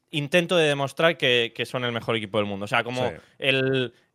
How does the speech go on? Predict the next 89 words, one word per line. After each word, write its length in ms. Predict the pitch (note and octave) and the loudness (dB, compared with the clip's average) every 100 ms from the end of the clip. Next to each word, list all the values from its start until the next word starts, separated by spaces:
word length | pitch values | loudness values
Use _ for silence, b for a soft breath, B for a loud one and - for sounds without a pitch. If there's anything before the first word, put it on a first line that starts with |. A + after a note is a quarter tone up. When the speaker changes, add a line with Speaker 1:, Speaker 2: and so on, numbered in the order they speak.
| - | -4
Speaker 1:
el 200 | C3+ C3 | -2 2
ataque 300 | B2+ D3 D3+ | 2 2 2
del 120 | D#3+ A#2 | 2 2
campeón, 560 | C3 A2+ B2+ C#3+ A2 | -2 2 4 4 2
¿no? 180 | A2 E3+ | 0 0
El, 240 | C#3+ A#2+ A#2 | 2 2 4
la, 200 | A2+ A2+ | 4 4
la 120 | A2+ | 2
garra 320 | B2 C#3+ C3+ | 2 4 2
esta 260 | C3+ - B2 | 0 -2 -4
que 80 | A#2+ | -2
te 80 | A#2 | -4
sale 180 | C3 B2 | 0 2
la 60 | |
Speaker 2:
Sí, 60 | A#2+ | 2
el 60 | |
Speaker 1:
ambición, 220 | B2 A#2+ C#3 | 2 0 0
Speaker 2:
"tenemos 280 | D#3+ F3 - | 0 0 0
Speaker 1:
joder. 160 | D#3 | -2
Speaker 2:
un 60 | D3+ | -2
día 340 | E3+ F#3 F#3+ | -2 0 0
como 220 | D#3 D3 | 0 0
el 80 | C#3 | 0
día 160 | C#3 D3+ | 2 2
del 100 | C#3 | 2
Speaker 1:
Sí. 40 | |
Speaker 2:
granón 340 | C3+ C3+ D#3 D#3 | 0 0 0 0
en 120 | B2+ | 0
el 60 | A#2 | 0
que 100 | A#2 | 0
lo 60 | |
hemos 140 | B2 B2+ | 0 0
preparado 460 | B2 A#2+ A#2+ C#3+ | -2 0 0 0
y 40 | B2+ | 0
no 80 | A#2 | 2
va 80 | |
a 40 | C#3 | 2
Speaker 1:
Y, 40 | |
Speaker 2:
salir". 220 | A#2+ F2+ | 0 -4
Speaker 1:
y 40 | C3 | -6
te 120 | C3 | -2
lo, 200 | A#2+ A#2+ | -2 -2
Speaker 2:
Y 40 | |
ya 60 | E2+ | -8
está. 140 | E2 | -4
Speaker 1:
te 40 | C3+ | 2
la 80 | B2+ | 2
vamos 280 | C#3 D3 | 2 0
a 40 | C#3 | -4
liar, 300 | A#2 G2 F#2 | -2 -2 -2
Speaker 2:
De 80 | C3+ | 2
hecho, 100 | C3 | 4
Speaker 1:
pero, 140 | B2 | 6
Speaker 2:
hay 140 | B2 C3+ | 4 0
un 100 | C#3+ | 0
audio, 320 | D3 C#3+ A#2+ | 2 4 2
Speaker 1:
pero 40 | A2+ | 0
Speaker 2:
hay 140 | A#2+ | -4
un 60 | C3+ | -2
audio, 240 | C#3+ B2 | -2 -2
perdón, 240 | A#2 A2+ | -2 -4
que 100 | G#2+ | -2
te 80 | A2+ | -2
corto 140 | A2 A2 | -2 0
otra 120 | G#2+ | -2
vez. 100 | F#2 | -4
Hay 140 | A2 | -4
un 60 | B2+ | 0
audio 300 | C#3+ C#3 B2 | 2 4 2
ayer 340 | A#2+ C3+ B2 | 2 2 0
que, 600 | A2 A2 G#2+ G#2 G#2 G#2 G2+ | -2 -2 -2 -2 -4 -8 -8
que 500 | G#2+ G2+ G2 G2+ G2 | -6 -4 -4 -4 -4
para 180 | A2 G#2 | -4 -2
mí 100 | B2+ | -2
es 140 | B2+ | 0
el 60 | B2 | 4
audio 220 | B2+ B2 | 4 6
de 60 | B2 | 4
este 140 | B2 | 2
tour 140 | A#2 A#2+ | 0 -2
hasta 140 | B2 | -2
el 60 | A#2+ | -2
momento, 340 | A#2+ C3 C#3 | 0 0 -2
que 80 | B2 | -2
es 100 | A#2+ | -4
el 160 | A#2 | -6
que 260 | G2+ A2+ A2 | -4 -2 0
le 120 | A2 | -2
dice, 720 | A2+ A2+ A#2+ A#2 A#2 A2+ A2+ | -2 -2 0 2 2 0 -2